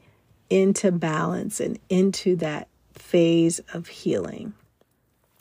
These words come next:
Stress management I cannot emphasize this enough, ladies. Stress on the body affects so many symptoms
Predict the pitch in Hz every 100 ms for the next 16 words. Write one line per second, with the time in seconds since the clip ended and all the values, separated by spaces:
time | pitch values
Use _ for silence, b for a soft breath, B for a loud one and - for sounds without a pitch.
0 | - - - - 196 196 226 220 - 185
1 | 180 180 196 185 180 196 180 170 147 B
2 | B B B B B 180 185 - 190 180
3 | 175 180 196 208 - - 202 202 - 208
4 | - 185 185 185 170 - 180 175 - 185
5 | 180 180 175 180 185 180 - 240 254 180
6 | 180 180 185 185 175 - b b b b
7 | - - - - - - 214 240 262 -
8 | - - 202 202 196 190 165 185 190 196
9 | 180 170 - 185 170 - - 214 214 -
10 | - - - - 208 208 220 226 233 202
11 | 196 190 - - 196 196 - 180 175 165
12 | 160